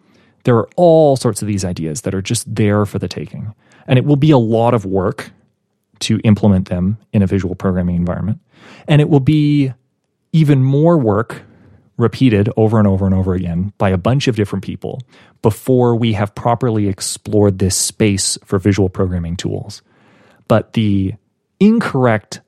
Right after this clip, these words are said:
solution to the problem of spaghetti code in node wire programming is to say,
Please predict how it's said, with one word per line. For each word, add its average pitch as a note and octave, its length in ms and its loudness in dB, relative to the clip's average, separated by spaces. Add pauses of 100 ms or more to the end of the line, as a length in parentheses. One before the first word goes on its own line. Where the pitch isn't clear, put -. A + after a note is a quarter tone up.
(160)
solution G#2 720 0 (380)
to A#2 100 0
the F#2+ 80 0
problem G#2 400 2
of F2+ 320 -4 (300)
spaghetti A2 460 -2
code F2+ 320 -2
in F2+ 160 0
node F2+ 180 0
wire F2+ 220 -4
programming F#2 580 -6 (320)
is G#2+ 160 -2
to G#2 140 -2
say, F#2 420 0